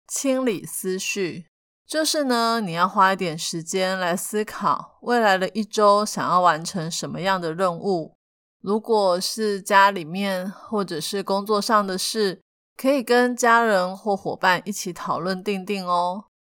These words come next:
像作者呢，他每个礼拜天会跟家人一起计划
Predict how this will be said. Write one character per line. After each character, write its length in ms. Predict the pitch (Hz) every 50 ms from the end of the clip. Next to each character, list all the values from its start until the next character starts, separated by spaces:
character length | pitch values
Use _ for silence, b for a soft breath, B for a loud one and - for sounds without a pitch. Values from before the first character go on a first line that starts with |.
| _ _ _ _ _
像 260 | - - 339 339 320
作 180 | 277 320 302 277
者 280 | 247 - 202 180 175
呢， 200 | 170 180 175 170
他 200 | 175 180 202 208
每 180 | 196 190 175 156
个 100 | 151 165
礼 140 | 156 151 147
拜 180 | - 175 175 175
天 420 | 170 - 208 190 185 180 185 196 - _ _ _ _ _ _
会 120 | 247 220
跟 280 | 214 - 220 208 208 208
家 240 | 214 196 196 196
人 240 | 202 190 175 165 165 165
一 80 | 202
起 220 | 202 - - - -
计 260 | - - 208 202 196
划 540 | 190 208 220 208 196 185 185 190 - _